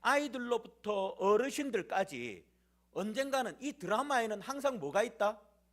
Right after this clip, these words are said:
마지막 회가 있다. 예.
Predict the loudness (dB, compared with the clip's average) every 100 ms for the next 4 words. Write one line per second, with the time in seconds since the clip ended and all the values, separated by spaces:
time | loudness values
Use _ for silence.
0 | _ _ _ _ _ _ _ _ -6 -4
1 | -2 -2 -2 -2 -6 -6 -8 -14 -14 -16
2 | _ _ _ _ _ -10 -10 -12